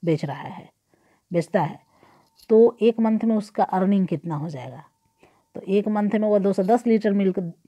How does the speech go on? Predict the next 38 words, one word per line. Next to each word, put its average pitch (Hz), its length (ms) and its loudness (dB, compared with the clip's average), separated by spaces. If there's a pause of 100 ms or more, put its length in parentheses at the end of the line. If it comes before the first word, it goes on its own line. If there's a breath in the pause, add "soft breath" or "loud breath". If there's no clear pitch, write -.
(160)
बेचा 175 360 -2 (540 soft breath)
तो 185 160 2
दो 185 140 0
सौ 185 140 2
दस 214 240 2
लीटर 202 280 0
मिल्क 196 240 2
का 196 100 0
ही 185 180 0
प्राइस 170 360 0
उसे 170 200 -2
मिलेगा 151 380 -4 (440 soft breath)
और 165 120 -2
एक 190 180 0
लीटर 185 280 2
का 185 120 0
दिया 208 220 4
हुआ 185 220 2
है 170 160 -2
प्राइस 151 420 -6 (180)
इलेवन 190 340 4
रुपीज। 151 380 -4 (400 soft breath)
तो 180 40 -2
इलेवन 180 420 2
से 214 100 0
हम 208 260 2
टू 208 200 2
हंड्रेड 190 300 2
टेन 190 160 2
लीटर्स 190 580 2
को - 180 -8
मल्टीप्लाई 175 540 0
करेंगे 220 400 2
तो - 440 -10
इसके 185 280 -2
एक 190 120 -4
मंथ 175 320 -4
का 233 260 4